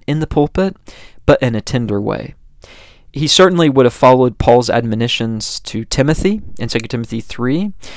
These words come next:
where Paul tells him to reprove and to rebuke and exhort, but he did this with complete patience, as Paul told Timothy.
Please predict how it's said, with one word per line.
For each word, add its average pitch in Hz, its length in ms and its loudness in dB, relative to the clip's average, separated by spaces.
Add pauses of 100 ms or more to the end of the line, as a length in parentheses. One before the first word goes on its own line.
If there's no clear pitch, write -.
(140)
where 110 120 0
Paul 120 240 4
tells 120 320 2
him 117 120 -2
to 104 100 -6
reprove 139 680 0
and 110 140 -6
to 104 40 -6
rebuke 110 540 -2
and 113 80 -8
exhort, 113 640 0 (560)
but 120 300 2
he 151 160 -6
did 180 220 2
this 156 200 -2
with 147 180 0
complete 135 520 -2
patience, - 600 -2
as 101 120 -6
Paul - 220 -2
told - 220 -8
Timothy. - 480 -8